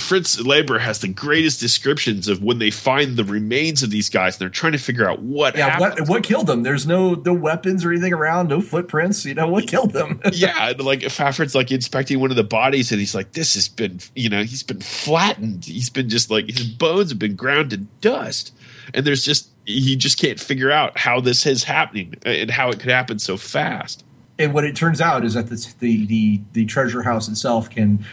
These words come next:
Speaker 2: flail around and smack people, you know, with its tower.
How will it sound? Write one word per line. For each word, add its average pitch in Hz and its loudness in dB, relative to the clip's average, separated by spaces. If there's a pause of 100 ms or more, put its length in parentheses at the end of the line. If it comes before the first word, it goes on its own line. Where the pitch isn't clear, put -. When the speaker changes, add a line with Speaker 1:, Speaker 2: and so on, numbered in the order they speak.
(180)
Speaker 2:
flail 135 -2
around 117 2
and 110 0
smack 123 -2
people, 120 0
you 113 -2
know, 107 2
with 113 0
its 113 0
tower. 131 2